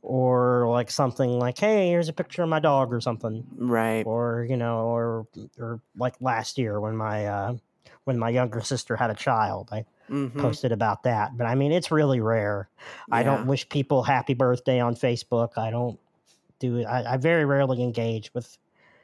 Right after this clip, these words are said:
Speaker 1: anything else.
Speaker 2: I think the birthday thing is one thing that I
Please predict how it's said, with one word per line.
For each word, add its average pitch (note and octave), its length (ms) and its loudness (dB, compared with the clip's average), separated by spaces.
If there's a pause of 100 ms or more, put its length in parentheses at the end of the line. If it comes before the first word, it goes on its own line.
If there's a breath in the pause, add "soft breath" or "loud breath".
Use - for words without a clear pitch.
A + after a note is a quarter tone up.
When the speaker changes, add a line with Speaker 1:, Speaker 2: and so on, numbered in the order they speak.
(160 soft breath)
Speaker 1:
anything A#2 440 0
else. A2 440 -6 (600 loud breath)
Speaker 2:
I D3+ 100 0
think A3+ 180 2
the - 60 -2
birthday A#2+ 480 2
thing A2 200 -2
is G#2 140 -2
one A2+ 200 0
thing A2+ 160 0
that G2 100 2
I G2+ 100 2